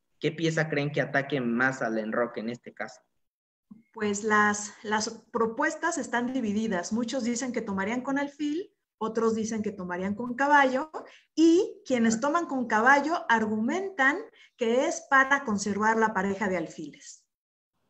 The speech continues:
Speaker 1: Exacto, muy bien, muy bien. Bueno, también parte del ajedrez es que haya este debate, este debate sano, y bueno, como muy bien acabaron de decir los que capturan de caballo, es,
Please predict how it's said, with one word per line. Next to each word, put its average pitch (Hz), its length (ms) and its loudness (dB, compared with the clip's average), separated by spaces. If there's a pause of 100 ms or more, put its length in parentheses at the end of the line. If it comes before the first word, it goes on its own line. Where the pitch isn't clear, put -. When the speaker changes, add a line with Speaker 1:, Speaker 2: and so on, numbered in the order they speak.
(160)
Speaker 1:
Exacto, 123 600 -4
muy 139 200 0
bien, 123 280 0
muy 127 140 0
bien. 117 240 0
Bueno, 117 340 -4
también 135 640 -2
parte 143 300 4
del 127 120 4
ajedrez 127 440 0
es 143 140 -8
que 139 120 -2
haya 127 200 2
este 123 240 -2
debate, 156 640 2
este 156 200 -4
debate 127 460 0
sano, 170 520 -2 (240)
y 131 100 0
bueno, 127 380 0
como 120 240 -2
muy 151 200 0
bien 156 260 2
acabaron 123 500 2
de 120 80 2
decir 120 480 0
los 113 320 -6
que 107 140 -10
capturan 135 560 -2
de 127 120 -2
caballo, 160 540 2
es, 175 240 2